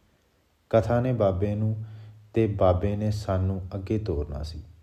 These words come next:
ਅਸੀਂ ਹੁਣ ਕਿੰਨੀਆਂ ਹੀ ਕਥਾਵਾਂ ਦੀ ਉਡੀਕ ਕਰ ਰਹੇ ਹਾਂ। ਕਿੰਨਾ ਕੁਝ ਕਥਾ ਨੇ ਵਿੱਚ ਛੱਡਿਆ ਸੀ ਤੇ ਕਿੰਨਾ ਕੁਝ ਨਵਾਂ ਸੁਣਨਾ ਸੀ। ਬਾਬੇ ਨੇ ਜਿੱਥੋਂ ਵੀ ਸ਼ੁਰੂ ਕਰਨਾ ਸੀ, ਅਸਾਂ ਸੱਤ ਵਚਨ ਆਖ ਸੁਣਨਾ ਸੀ। ਸੋ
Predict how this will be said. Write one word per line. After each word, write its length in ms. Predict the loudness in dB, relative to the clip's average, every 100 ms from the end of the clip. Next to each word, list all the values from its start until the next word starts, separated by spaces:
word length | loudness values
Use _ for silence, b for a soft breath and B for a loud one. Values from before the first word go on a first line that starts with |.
| _ _ _ -2
ਅਸੀਂ 220 | 2 2
ਹੁਣ 260 | 2 -2 -2
ਕਿੰਨੀਆਂ 380 | -2 0 2 0
ਹੀ 120 | 0
ਕਥਾਵਾਂ 540 | -2 -4 -4 -2 -2
ਦੀ 140 | -2 -4
ਉਡੀਕ 320 | -2 -2 -2
ਕਰ 140 | -4 -4
ਰਹੇ 200 | -4 -6
ਹਾਂ। 220 | -6 -8 -10 -16 -20 _ _ B B B B B 2
ਕਿੰਨਾ 280 | 6 8 8
ਕੁਝ 240 | 6 6 6
ਕਥਾ 280 | 4 4
ਨੇ 240 | 2 2 -2 -6 -14 -2
ਵਿੱਚ 280 | 0 0 0
ਛੱਡਿਆ 400 | -2 0 2 2
ਸੀ 240 | 0 -2
ਤੇ 200 | -2 -4
ਕਿੰਨਾ 400 | -4 -2 0 0
ਕੁਝ 240 | 0 -2 -2
ਨਵਾਂ 380 | 0 0 0
ਸੁਣਨਾ 440 | -2 -6 -4 0 0
ਸੀ। 260 | -2 -6 -10 -14 -20 _ B B B B
ਬਾਬੇ 340 | 6 6 6 4
ਨੇ 120 | 2
ਜਿੱਥੋਂ 320 | 0 0 0
ਵੀ 100 | 0
ਸ਼ੁਰੂ 260 | 0 0 2
ਕਰਨਾ 340 | 2 2 0
ਸੀ, 320 | 0 -2 -2 -4
ਅਸਾਂ 240 | -6 -4 -6
ਸੱਤ 360 | -4 -4 -2
ਵਚਨ 280 | -2 -2 -2
ਆਖ 420 | -4 -4 -4 -6 -8
ਸੁਣਨਾ 460 | -14 -8 -4 -4 -6
ਸੀ। 220 | -12 -18 -20 _ _ _ _ _ _ _ _ _ _ _
ਸੋ 460 | -2 -2 -2 -8